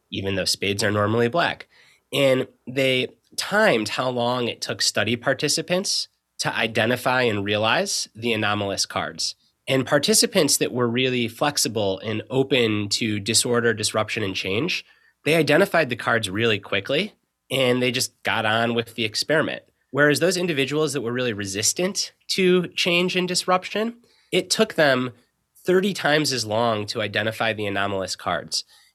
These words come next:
And there are these great quotes in the study of people saying, "This can't be real. I don't even know what game I'm playing.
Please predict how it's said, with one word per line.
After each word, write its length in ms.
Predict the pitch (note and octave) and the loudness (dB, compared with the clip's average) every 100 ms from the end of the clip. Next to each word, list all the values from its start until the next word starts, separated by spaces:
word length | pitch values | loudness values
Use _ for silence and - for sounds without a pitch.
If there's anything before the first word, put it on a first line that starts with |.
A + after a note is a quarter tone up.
| _ | _
And 380 | C3 B2+ A#2+ A#2+ B2+ | 0 2 2 0 0
there 180 | C3+ | 2
are 140 | B2+ B2 | 4 4
these 340 | B2 A#2 - - C3 | 2 0 -2 -4 -8
great 420 | A#2+ D3+ F#3 - | 0 4 2 0
quotes 540 | - C#3 B2 - G#2 | 2 4 4 2 0
in 160 | A#2 A#2+ | 0 -2
the 80 | A2 | -2
study 440 | - A#2+ A#2 F#2 | 0 0 0 -2
of 240 | F2+ G#2 | -2 -6
people 360 | - C3 C3 B2 | -4 -2 0 0
saying, 560 | - A#2+ A2 G#2+ G#2+ G#2 - _ | 0 2 2 0 -2 -8 -20 _
"This 240 | C#3 D3 - | 0 0 0
can't 380 | - F3+ F3+ D3 | -2 2 2 2
be 140 | D3 | 0
real. 420 | B2 C#3 C#3+ C3 | 2 4 4 4
I 120 | A#2 A#2+ | 0 -2
don't 260 | C3 C#3 | -2 0
even 340 | D#3+ C#3+ C3+ B2 | 0 0 -2 0
know 420 | B2 A#2+ A#2+ A#2 _ - | 0 0 0 -4 _ -2
what 260 | C3+ A#2 | -2 -2
game 380 | A2 B2 C#3 B2+ | -2 0 2 2
I'm 240 | A2+ A2 | 0 -2
playing. 580 | G2+ D#3 D#3 B2 G2 A#2 | -2 0 2 0 -2 -8